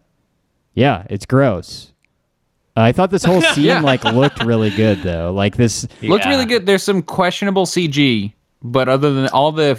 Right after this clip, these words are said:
Speaker 2: all the
Speaker 1: Yeah.
Speaker 2: practical stuff looks fantastic.
Speaker 3: I,
Speaker 2: Um,
Speaker 3: I wasn't sure if this is right, but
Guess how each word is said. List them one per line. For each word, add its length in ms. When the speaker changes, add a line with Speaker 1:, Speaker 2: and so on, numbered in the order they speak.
Speaker 2:
all 100
the 80
Speaker 1:
Yeah. 20
Speaker 2:
practical 440
stuff 280
looks 280
fantastic. 760
Speaker 3:
I, 440
Speaker 2:
Um, 80
Speaker 3:
I 60
wasn't 400
sure 360
if 420
this 300
is 400
right, 440
but 220